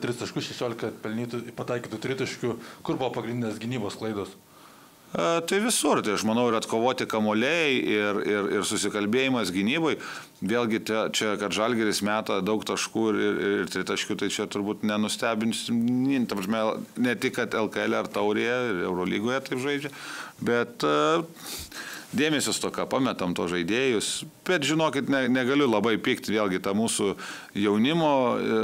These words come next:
Speaker 2: rotacija, bandom įjungti, jam duot šansą pasižaisti ir, ir taip toliau, tai faktas, kad šimtas trys bet kokiose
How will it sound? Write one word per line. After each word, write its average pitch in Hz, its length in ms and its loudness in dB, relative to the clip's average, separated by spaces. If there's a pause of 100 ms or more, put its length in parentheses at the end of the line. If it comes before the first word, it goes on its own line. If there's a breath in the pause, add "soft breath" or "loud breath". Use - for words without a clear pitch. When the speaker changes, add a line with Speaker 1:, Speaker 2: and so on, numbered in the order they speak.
Speaker 2:
rotacija, 117 560 2
bandom 110 400 2
įjungti, 110 380 2
jam 120 180 2
duot 113 240 2
šansą 113 400 0
pasižaisti 107 800 0
ir, 107 140 2 (100)
ir 98 140 0
taip 110 180 0
toliau, 110 240 2
tai 98 240 0
faktas, - 640 -4
kad 95 80 -4
šimtas 101 320 0
trys 101 240 0
bet 104 160 -2
kokiose 104 400 -2